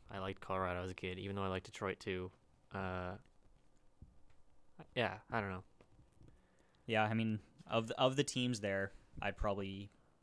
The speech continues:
Speaker 2: pick Colorado to make it. Minnesota's kinda been falling down a little bit. They've lost a lot of their, uh, a lot of their momentum, and they've lost the playoff spot now.
Speaker 1: Yeah.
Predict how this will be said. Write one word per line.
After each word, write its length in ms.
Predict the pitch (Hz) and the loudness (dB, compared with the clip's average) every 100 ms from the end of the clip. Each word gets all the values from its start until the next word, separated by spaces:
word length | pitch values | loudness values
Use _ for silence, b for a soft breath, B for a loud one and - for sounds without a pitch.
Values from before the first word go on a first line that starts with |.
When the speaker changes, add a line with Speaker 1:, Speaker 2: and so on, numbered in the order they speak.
| _ | _
Speaker 2:
pick 180 | - 110 | -8 -4
Colorado 500 | 110 101 95 101 107 | 2 2 4 4 4
to 80 | 113 | 2
make 200 | 113 113 | 0 0
it. 140 | 120 - b b b b b - | -2 -4 b b b b b -6
Minnesota's 580 | 110 107 107 101 107 101 | 0 2 4 4 2 0
kinda 300 | 110 98 95 | 0 0 2
been 400 | 95 92 92 92 - B B B B - - - - - - - - - - | 0 0 -2 -4 -8 B B B B -20 -20 -20 -20 -20 -20 -20 -20 -20 -2
falling 300 | 127 113 107 | 2 4 2
down 260 | 95 92 92 | 2 0 0
a 40 | |
little 180 | 95 95 | -2 0
bit. 140 | 104 | 0
They've 320 | 98 92 92 - - - - - | 2 -2 -2 -6 -14 -16 -18 -4
lost 300 | 107 95 - | 0 2 0
a 40 | |
lot 260 | 98 95 98 | 0 2 2
of 80 | 98 | 0
their, 280 | 98 95 95 | 0 0 0
uh, 220 | 98 107 - - - - - | -2 -4 -8 -16 -20 -20 -6
a 60 | 101 | 0
lot 180 | 95 98 | 2 4
of 40 | |
their 80 | 101 | 4
momentum, 460 | 98 98 101 110 | 2 2 2 2
and 120 | 101 98 | 2 2
they've 340 | 95 92 95 - - - - | 0 -2 -4 -10 -14 -12 -2
lost 300 | 95 95 - | 2 2 2
the 60 | |
playoff 300 | - 95 95 | 0 0 0
spot 200 | - 104 | -2 -2
now. 200 | 101 104 - b b b b b b - | -2 -4 -6 b b b b b b -10
Speaker 1:
Yeah. 360 | 120 104 98 98 | -2 0 2 0